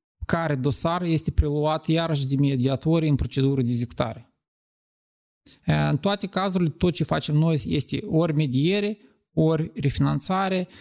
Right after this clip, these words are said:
ori alt suport finan-, o altă formă de consiliere financiară, astfel încât să fim aproape de fiecare din cetățean în parte. Dacă vorbim despre cetățean ca, eh, debitor sau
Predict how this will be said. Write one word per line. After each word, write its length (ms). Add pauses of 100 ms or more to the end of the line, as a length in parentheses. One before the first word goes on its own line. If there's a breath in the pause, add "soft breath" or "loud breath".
(140 loud breath)
ori 300
alt 260
suport 560
finan-, 280 (100)
o 160
altă 240
formă 480
de 160
consiliere 580
financiară, 560
astfel 400
încât 320
să 160
fim 320
aproape 500
de 500
fiecare 440
din 180
cetățean 440
în 80
parte. 340 (920)
Dacă 240
vorbim 300
despre 320
cetățean 460
ca, 540 (400 loud breath)
eh, 240
debitor 440
sau 540